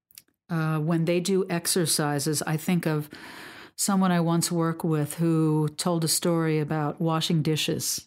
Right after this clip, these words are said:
after the stroke and standing at the sink,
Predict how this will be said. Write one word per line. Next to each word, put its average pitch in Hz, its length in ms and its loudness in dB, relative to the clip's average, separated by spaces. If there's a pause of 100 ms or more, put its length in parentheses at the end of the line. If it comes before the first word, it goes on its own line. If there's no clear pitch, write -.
(140)
after 156 400 -2
the 147 100 -4
stroke - 540 -4 (420)
and 160 300 4
standing 175 520 2
at 165 140 0
the 165 80 0
sink, 156 600 0